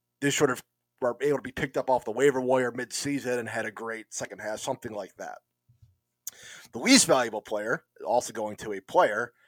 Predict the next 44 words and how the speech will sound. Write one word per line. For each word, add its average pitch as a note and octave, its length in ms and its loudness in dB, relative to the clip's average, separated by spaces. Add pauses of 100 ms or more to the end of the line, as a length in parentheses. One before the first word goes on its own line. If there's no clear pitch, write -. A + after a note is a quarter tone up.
(180)
kinda F3 180 8
the E3+ 80 8
opposite A#2+ 320 -2
of F#2+ 60 -12
that. D2 200 -10 (100)
A A#2 80 -4
player D#3 360 8
who C3 240 2
you C3 120 -4
can - 120 -10
kinda C3+ 200 0
point B2 300 -4
to A#2+ 180 -8
that A#2+ 320 2
either A#2+ 180 -2
being A2+ 240 -6
injured C#3 440 4
or A2+ 60 0
not B2 220 -2
playing C3 320 6
well A2+ 500 0
or G2+ 460 -4 (880)
a A#2+ 60 -6
number C3 240 4
of A#2+ 60 0
other A#2 180 0
factors A2+ 600 2 (220)
are D3 80 10
the C#3+ 80 8
reason C#3 280 -2
that B2 140 0
teams C3 300 0
lost B2+ 400 6
games A2+ 600 -4
or G#2+ 500 -2 (800)
did C3+ 120 -2
not A#2 200 0
go A2+ 160 -4
as G#2+ 60 -8
far G2+ 360 -2
as G2 140 -10
they D#2 100 -12
could - 260 -14
have. - 220 -16